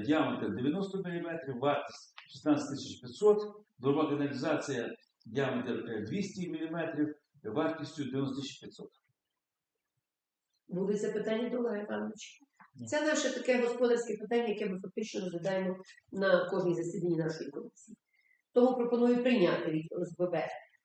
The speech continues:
Speaker 2: Батерфляй до власності Тернопільської територіальної громади і ставлю на голосування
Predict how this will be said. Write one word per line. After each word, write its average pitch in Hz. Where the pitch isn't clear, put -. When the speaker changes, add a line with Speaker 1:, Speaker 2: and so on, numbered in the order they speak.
Speaker 2:
Батерфляй 214
до 226
власності 220
Тернопільської 202
територіальної 175
громади 202
і -
ставлю 240
на 196
голосування 175